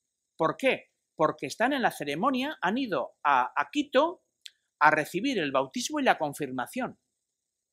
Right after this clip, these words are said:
Y estos son otros mulatos, estos son otros mulatos.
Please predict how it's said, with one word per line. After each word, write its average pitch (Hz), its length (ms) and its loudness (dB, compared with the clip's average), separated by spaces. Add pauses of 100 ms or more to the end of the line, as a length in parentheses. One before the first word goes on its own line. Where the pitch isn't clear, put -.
(560)
Y 156 100 -2
estos 240 280 -2
son 285 260 -2 (420)
otros 247 300 0
mulatos, - 800 -2
estos 190 240 -6
son 220 140 -4
otros 160 240 -6
mulatos. - 640 -10